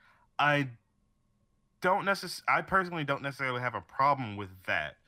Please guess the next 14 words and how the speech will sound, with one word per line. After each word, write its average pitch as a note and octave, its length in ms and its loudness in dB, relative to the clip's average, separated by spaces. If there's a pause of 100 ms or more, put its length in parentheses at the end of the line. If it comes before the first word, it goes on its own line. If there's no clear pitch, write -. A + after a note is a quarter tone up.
(140)
because, C3 260 -6
again, B2 240 -2
like A2 180 -4
I A2 40 -14
said, A2 200 -6
they A2 140 4
are C3 240 2
updating F#2+ 540 0
it. F2 80 -12
They're G2+ 100 -8
trying B2 200 -2
to A#2+ 60 -4
make A#2 200 -6
it G#2+ 140 -10